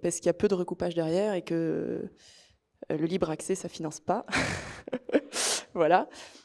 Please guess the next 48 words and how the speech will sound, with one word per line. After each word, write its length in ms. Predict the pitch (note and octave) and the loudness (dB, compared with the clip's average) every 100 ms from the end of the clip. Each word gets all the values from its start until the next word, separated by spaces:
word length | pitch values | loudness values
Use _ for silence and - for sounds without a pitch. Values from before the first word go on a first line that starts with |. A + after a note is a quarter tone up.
| _ | _
Mais 120 | - A3 | 8 10
donc, 200 | B3+ B3+ | 10 8
l'idée, 300 | G#3+ A3 C4+ | 4 6 6
c'est 80 | |
vraiment 180 | A3 A3 | 6 6
de 80 | G#3+ | 4
diffuser. 560 | G3 - F3+ F3+ B3 F4+ - - | 0 -4 -2 0 0 -2 -8 0
Euh, 400 | F3 F3 F3 F3 - | 4 6 4 2 4
ensuite, 480 | G3 - B3 A#3+ - - | 2 2 -2 0 -4 2
euh, 720 | F3 E3+ E3 E3 D#3 - - G1+ - - - | 4 6 6 4 4 2 -2 -4 -4 -8 -6
s-, 380 | - - - _ _ _ _ _ _ _ - _ _ - | -6 -6 -10 _ _ _ _ _ _ _ -20 _ _ 4
il 60 | |
y 40 | F#3 | 6
a 100 | E3+ | 8
l'a-, 340 | F#3 F#3 F#3 | 6 8 8
l'accès 380 | G3 G3+ A3 G#3 | 8 4 4 4
vidéo, 520 | F3+ F#3+ G3 G3+ C4+ | 4 4 6 8 8
il 60 | C#4 | 8
y 60 | G3 | 8
a 120 | F3+ | 8
tout 140 | F3+ | 2
ce 100 | - | -6
qui 80 | - | -4
est 40 | |
formation, 440 | - F#3+ F3 - A3 | 2 4 2 0 -2
on 60 | |
fait 100 | G#3 | -2
des 60 | E3 | -2
formations, 480 | E3+ E3 D#3+ G#3+ A3+ | -2 -4 -4 -2 -2
il 80 | E3+ | -2
y 20 | |
a 40 | |
tout 100 | - | -4
ce 60 | - | 0
qui 40 | |
est 60 | F#3 | 0
accompagnement. 480 | G3 F#3 D#3 D#3+ A#3+ - - - - _ - | 2 0 2 0 -2 -8 -20 -20 -20 _ -2
Et, 200 | F3+ F3+ | 4 4
euh, 380 | E3 E3 E3+ E3+ | 4 4 2 2
moi, 160 | F#3 | 2
j'interviens 320 | G3 F3+ F3+ G#3+ | 2 2 2 2
sur 140 | G3+ | 0
le 60 | F3 | 2
volet 120 | F#3 | 2
accompagnement 640 | F#3+ F3+ E3+ D#3 E3 C4+ - - - - _ _ _ _ - | 2 0 0 2 0 -2 -4 -20 -20 -20 _ _ _ _ -4
en 160 | G3 F#3 | 0 2
agriculture 500 | F3 E3 D#3+ - E3 | 0 -2 -4 0 0
durable, 460 | D#3+ E3 E3 - | 0 2 2 0